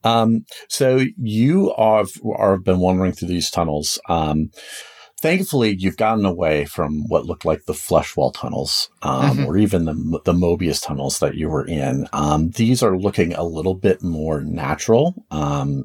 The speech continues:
Speaker 1: you know, in terms of being more like, uh, you know, dark rock, things like that. There are crystalline structures sticking out from the ceiling. Um, the odd thing about them, though, is that there's this sort of viscous dripping fluid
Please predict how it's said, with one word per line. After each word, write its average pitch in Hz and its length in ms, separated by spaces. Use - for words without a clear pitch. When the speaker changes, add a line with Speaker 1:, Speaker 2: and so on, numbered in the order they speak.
Speaker 1:
you 82 80
know, 73 200
in 76 140
terms 78 300
of 78 100
being 71 220
more 69 180
like, 64 380
uh, 57 320
you - 120
know, 69 220
dark 69 300
rock, 65 380
things 69 280
like 69 160
that. 69 300
There 101 220
are 104 320
crystalline 110 600
structures 107 760
sticking 95 640
out 92 320
from 82 500
the 78 80
ceiling. 107 640
Um, 82 360
the 107 140
odd 104 260
thing 113 120
about 82 360
them, 82 180
though, 69 380
is 73 200
that 73 180
there's 73 240
this - 160
sort 80 220
of 73 120
viscous 85 680
dripping 76 380
fluid 76 500